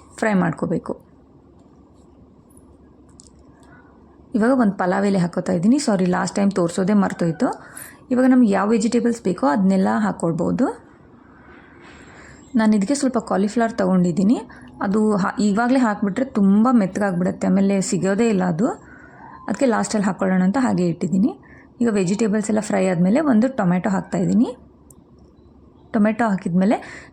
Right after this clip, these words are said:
ನಾವೇನು ಗ್ರೈಂಡ್ ಮಾಡ್ಕೊಂಡಿದ್ವಿ ಮಸಾಲ, ಈಗ ಅದನ್ನ ಆ್ಯಡ್ ಮಾಡ್ಕೊತಿದ್ದೀನಿ.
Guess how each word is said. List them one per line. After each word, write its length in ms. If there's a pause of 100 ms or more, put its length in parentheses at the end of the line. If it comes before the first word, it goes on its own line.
ನಾವೇನು 300
ಗ್ರೈಂಡ್ 300
ಮಾಡ್ಕೊಂಡಿದ್ವಿ 500
ಮಸಾಲ, 360 (520)
ಈಗ 140 (100)
ಅದನ್ನ 260
ಆ್ಯಡ್ 200
ಮಾಡ್ಕೊತಿದ್ದೀನಿ. 800